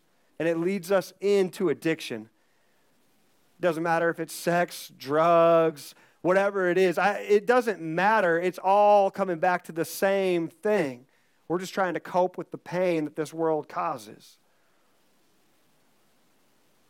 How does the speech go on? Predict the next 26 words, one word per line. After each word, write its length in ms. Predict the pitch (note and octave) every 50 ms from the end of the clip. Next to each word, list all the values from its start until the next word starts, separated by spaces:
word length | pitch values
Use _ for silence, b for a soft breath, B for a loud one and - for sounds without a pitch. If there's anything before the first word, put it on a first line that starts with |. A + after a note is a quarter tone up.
| _ _ _ _
But 80 | - B2
he's 140 | C#3 C#3
given 300 | C3 - D#3+ F3 F3+ F#3+
us 140 | F3+ E3+ -
the 100 | - D#3
keys 300 | - - D3+ D#3 D3+ C#3+ -
to 80 | C#3
freedom, 400 | - - D#3+ D#3 D3 C3+ B2 B2
and 100 | B2 A#2+
he's 120 | C3 C3 -
called 340 | - - D#3+ D3+ D#3 D3
us 100 | D3 C3+ -
to 80 | -
share 400 | B2 - - - D#3 D#3 D#3 D#3+
those 340 | D#3+ C#3+ C#3 C3 C3 B2 - -
keys 540 | - - - E3+ E3 D#3 C#3+ B2+ A#2+ A2 A#2
with 140 | B2 A#2 -
others, 520 | B2+ C#3+ C#3 B2 - - _ - - - b b b b b b b -
to 80 | D3+
sow 400 | - - - - E3+ E3 E3+ F3
that 240 | E3 D#3 C#3+ C3+ C3
seed, 360 | - - - E3+ D3+ C3+ A#2+ -
to 60 | C#3
give 280 | B2 - D3 D#3+ F3+
those 260 | E3+ F3 D#3 D3+ C3+ B2
words, 560 | C3 D3+ D3 C3+ A#2+ A2+ A2+ A2+ A2 -